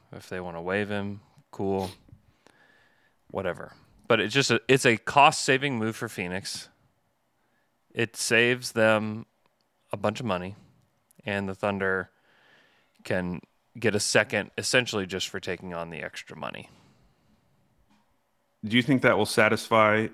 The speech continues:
Speaker 2: uh, some of the, the segment of Thunder fans that we've been talking about that kinda want them to make a, a big move?
Speaker 1: I don't know. I mean, Saric would actually fill a role for this team. Don't you think?
Speaker 2: <laughs> I, I don't know.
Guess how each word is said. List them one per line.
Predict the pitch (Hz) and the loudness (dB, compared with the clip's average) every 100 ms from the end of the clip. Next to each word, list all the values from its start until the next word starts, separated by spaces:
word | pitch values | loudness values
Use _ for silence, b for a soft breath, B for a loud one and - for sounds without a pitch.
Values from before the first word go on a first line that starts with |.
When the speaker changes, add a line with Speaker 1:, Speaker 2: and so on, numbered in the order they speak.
| - | -2
Speaker 2:
uh, | 92 90 87 87 | 2 2 0 -6
some | - 107 95 | -6 -2 -2
of | 87 | -2
the, | - | -4
the | 92 | -6
segment | - 104 98 | -2 0 0
of | 90 | 0
Thunder | 98 95 | -2 -2
fans | - 95 | 0 0
that | 95 | -2
we've | 90 | -4
been | 95 | -2
talking | 104 98 104 | 0 0 0
about | 98 95 95 | 0 0 0
that | - | -4
kinda | - 87 | -8 -6
want | 80 87 | -4 -4
them | - 90 | -4 -6
to | 82 | -4
make | 92 85 | -4 -2
a, | 92 87 85 - _ _ _ _ _ _ _ _ _ _ _ _ _ _ _ | -2 -2 -4 -14 _ _ _ _ _ _ _ _ _ _ _ _ _ _ _
a | 98 | 0
big | 92 | 2
move? | 92 95 123 - _ _ _ _ _ _ - | 2 0 -2 -10 _ _ _ _ _ _ -14
Speaker 1:
I | 95 | -10
don't | 101 | -8
know. | 87 87 - | -8 -10 -14
I | - | -6
mean, | 110 104 | -4 0
Saric | - 190 151 - | 4 6 6 4
would | 104 | 4
actually | 113 - 92 | 4 2 -8
fill | - 110 104 | -2 4 4
a | 82 | 4
role | 85 95 87 | 2 2 2
for | - 90 | 0 -6
this | 92 - | -6 -6
team. | - 90 71 - _ _ _ _ _ _ _ b b b b b b b b b b b b - _ _ _ _ _ | -6 -6 -6 -16 _ _ _ _ _ _ _ b b b b b b b b b b b b -20 _ _ _ _ _
Don't | 147 | 0
you | 147 | 2
think? | 131 175 - | 4 2 0
Speaker 2:
<laughs> | - - 120 - - - _ _ | -8 -6 -12 -10 -16 -16 _ _
I, | - - - - - _ - _ - 92 | -18 -18 -18 -20 -20 _ -20 _ -14 -14
I | 76 _ _ - - - | -14 _ _ -12 -12 -14
don't | - 78 | -12 -12
know. | 80 | -14